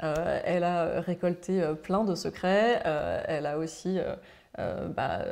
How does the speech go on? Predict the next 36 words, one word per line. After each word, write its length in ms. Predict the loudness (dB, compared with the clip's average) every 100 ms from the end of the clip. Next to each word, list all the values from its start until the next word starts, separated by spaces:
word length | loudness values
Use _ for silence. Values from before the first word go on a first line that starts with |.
| -2
acquis 300 | -4 0 0
des, 220 | 0 -2
d'autres 280 | 2 2 2
systèmes 400 | -4 -4 -2 -2
de 80 | -2
magie, 280 | -2 0
mais 140 | -2 -4 -10 0
qu'elle 180 | 4
ne 80 | 4
peut 140 | 2 0
pas 160 | 2
utiliser 520 | 0 -2 -6 -4 -4 -2
à 100 | -2
Aletheia. 520 | -2 -4 -2 -2 -2
On 80 | -4
peut 160 | -6
utiliser 440 | -10 -8 -6 -4 -6
que 180 | -2
la 140 | -2 0
magie 200 | -2 -2
des 120 | -4
secrets 340 | -6 -6 -6 -4
à 100 | -2
Aletheia. 440 | -2 -4 -4 -6 -10 -20 -20 -20 -20 _ _ _ _ -14 2
Euh, 320 | 6 8 8 6
mais 200 | 8 8
forcément, 400 | 8 4 4 2
ça 240 | 4 2
va, 360 | 4 2 0 -4
ça 180 | -4 -2
va 140 | 2
avoir 260 | 2 2 2
un 100 | 4
rôle 300 | 4 6 6
dans 500 | 2 -2 -4 -4 -4
l'histoire, 640 | -4 -6 -2 0 0 -2